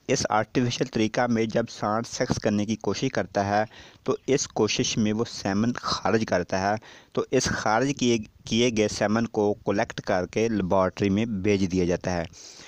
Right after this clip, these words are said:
दोस्तों, एक बफेलो सांड को नस्ल कशी के लिए हफ्ते में दो बार इस्तेमाल किया जाता है और एक दिन में दो बार सेमन सांड से लिया जाता है,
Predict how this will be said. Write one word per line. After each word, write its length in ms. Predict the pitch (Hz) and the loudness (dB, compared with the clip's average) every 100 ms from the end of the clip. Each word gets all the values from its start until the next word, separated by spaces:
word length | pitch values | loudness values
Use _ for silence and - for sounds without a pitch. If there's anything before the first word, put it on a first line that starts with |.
| - - | -20 -6
दोस्तों, 380 | 107 104 - 139 | 0 2 2 0
एक 320 | - 113 131 135 | 2 2 2 2
बफेलो 380 | 123 113 110 123 | 0 0 0 0
सांड 360 | 123 113 123 - - - - | 0 0 -2 -6 -18 -20 -6
को 60 | 117 | 0
नस्ल 300 | 107 - 135 | 2 2 0
कशी 320 | - - 123 | 0 0 0
के 140 | - 110 | 0 0
लिए 220 | 113 120 107 | 2 0 -2
हफ्ते 280 | - - | -4 0
में 300 | 113 110 107 | 2 2 0
दो 200 | 90 104 117 | 2 4 4
बार 200 | 101 98 | 2 0
इस्तेमाल 400 | - 101 92 87 | -2 -2 0 0
किया 160 | 95 | 0
जाता 240 | 90 - 90 | 0 0 -2
है 200 | 92 92 - - - - | -2 -6 -12 -20 -12 2
और 300 | 98 107 117 - | 4 6 4 0
एक 280 | 101 120 135 | 2 2 0
दिन 200 | 104 107 | -2 0
में 360 | 104 101 104 92 | 2 2 0 -2
दो 220 | 101 113 | 2 2
बार 360 | 113 98 98 104 - _ | 2 0 0 -2 -6 _
सेमन 520 | - - 107 98 113 120 | -10 -4 0 2 2 0
सांड 380 | - 92 90 92 | -2 -2 0 -2
से 160 | 135 | -2
लिया 260 | 139 98 95 | 0 2 2
जाता 260 | 90 87 92 | 2 0 -2
है, 180 | 87 | -4